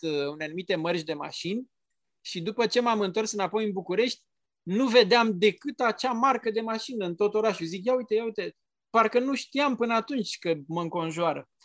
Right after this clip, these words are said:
E, fiecare experiență ne declanșează câte un nou filtru și prin fiecare filtru descoperim noi straturi.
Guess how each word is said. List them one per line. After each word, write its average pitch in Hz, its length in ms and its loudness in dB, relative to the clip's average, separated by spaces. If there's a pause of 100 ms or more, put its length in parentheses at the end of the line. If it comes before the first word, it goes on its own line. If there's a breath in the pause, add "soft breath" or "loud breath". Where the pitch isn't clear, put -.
(360 soft breath)
E, 196 340 0
fiecare 262 400 2
experiență 240 680 2
ne 233 140 0
declanșează 214 760 0
câte 214 260 -4
un 208 80 -2
nou 214 180 0
filtru 156 640 -4
și 160 180 -8
prin 160 180 -4
fiecare 208 400 2
filtru 220 420 -6
descoperim 165 640 -2
noi 196 200 -2
straturi. 151 720 -4